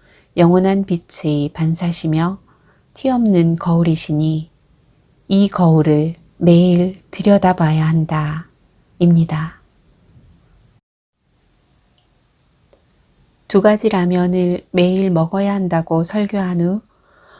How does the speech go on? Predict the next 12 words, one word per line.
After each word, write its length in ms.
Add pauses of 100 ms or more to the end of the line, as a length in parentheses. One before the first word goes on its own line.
(200)
얼마 320
지나지 480
않아 500 (440)
라면의 540
효과가 680
나타났습니다. 1080 (1400)
김대영 480
집사님은 880 (400)
우리 180
마을로 720
귀촌하신 880
분이십니다. 840